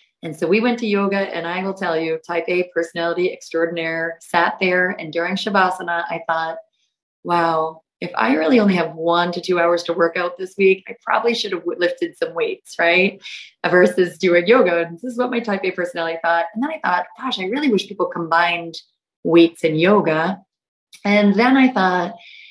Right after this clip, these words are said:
"Wow, the data is so poor on cardio workouts." Like, you know, people get on their Peloton seven days a week and go running seven days a week. Um, for women, especially over age thirty-five, when it comes to a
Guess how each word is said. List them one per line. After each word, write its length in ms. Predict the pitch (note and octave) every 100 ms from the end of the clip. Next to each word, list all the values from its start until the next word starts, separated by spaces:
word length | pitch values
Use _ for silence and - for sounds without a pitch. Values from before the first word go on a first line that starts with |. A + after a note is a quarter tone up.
| _ _
"Wow, 300 | B3+ B3 G#3
the 120 | F#3
data 280 | E3 A#3 D4
is 120 | D#4
so 280 | - G3+ G3+ -
poor 240 | F3 F3+
on 260 | - E3+ E3 - -
cardio 680 | E3 E3+ F#3 G3 G#3 A3 - -
workouts." 480 | G#3 A3 A3+ A3+ A#3+
Like, 200 | E3 D#3+ -
you 80 |
know, 80 | E3+
people 240 | E3+ - E3+
get 120 | E3
on 100 | E3
their 100 | F3+
Peloton 520 | - A#3 - F3+ E3
seven 200 | E3+ E3+
days 200 | E3 D#3+
a 40 | D#3+
week 200 | D#3 D#3+
and 80 |
go 120 | E3+ F#3
running 300 | A#3 A#3 G3+
seven 180 | F3+
days 160 | E3+ D#3+
a 40 |
week. 180 | E3+ E3 - - - - -
Um, 280 | F3 E3 E3+
for 180 | G#3 F#3
women, 480 | A#3+ A#3 E3 F3 F#3+
especially 600 | - A3 A3 - D#3+ F3
over 320 | - F3 G3
age 260 | F3 E3+ -
thirty-five, 720 | E3 D#3+ D#3+ - G3 E3+ E3+
when 120 | E3
it 100 | E3 -
comes 280 | D#3+ D#3+ -
to 440 | - D#3+ D#3 D#3 -
a 340 | D#3+ D#3 D#3